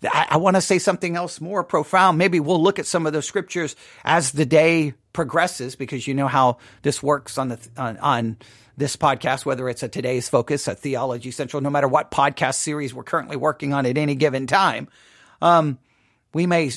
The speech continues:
we throw something out, and then l-, usually we come back and build on it and build on it and build on it, and then you'll hear it show back up somewhere else. But I think it's a good thing to consider today.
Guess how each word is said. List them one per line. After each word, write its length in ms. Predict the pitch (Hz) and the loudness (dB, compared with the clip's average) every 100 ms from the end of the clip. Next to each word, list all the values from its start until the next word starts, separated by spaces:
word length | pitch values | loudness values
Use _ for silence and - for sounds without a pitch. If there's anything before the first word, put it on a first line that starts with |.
| - | -8
we 100 | 151 | -12
throw 280 | - 185 170 | -4 -2 -2
something 420 | 202 165 165 170 | -2 -6 -4 0
out, 240 | 202 196 | 2 2
and 120 | - 147 | 0 0
then 120 | 147 | 0
l-, 360 | 139 - 120 | -2 -6 -8
usually 340 | 143 160 156 151 | -4 -4 -2 -4
we 100 | 131 | -4
come 200 | 165 151 | -2 0
back 180 | 139 131 | 0 0
and 100 | 120 | 0
build 260 | 143 151 | 0 2
on 160 | 151 147 | 2 0
it 40 | |
and 140 | 131 143 | -2 -2
build 200 | 147 151 | 0 2
on 120 | 143 | 0
it 60 | |
and 100 | 120 | -2
build 180 | 143 151 | -4 0
on 140 | 160 156 | 0 -2
it, 80 | - - - | -6 -20 -8
and 120 | 131 | -4
then 100 | 143 | -2
you'll 140 | 147 117 | -2 -4
hear 280 | - 160 165 | -2 0 0
it 80 | |
show 220 | - 165 151 | 0 0 2
back 220 | 147 - | 2 2
up 160 | 156 | 0
somewhere 360 | - 147 139 131 | 0 -2 0 0
else. 280 | 131 101 - - - | -2 -4 -10 -20 -4
But 100 | 151 | -2
I 80 | 190 | 0
think 180 | 247 220 | 0 -2
it's 120 | 185 | -2
a 40 | |
good 420 | 143 180 202 156 - | 0 2 2 -4 0
thing 280 | 175 196 | 2 2
to 80 | 170 | 0
consider 480 | - 160 - 196 131 | -2 -2 -2 -2 -4
today. 340 | - - - | -8 -10 -12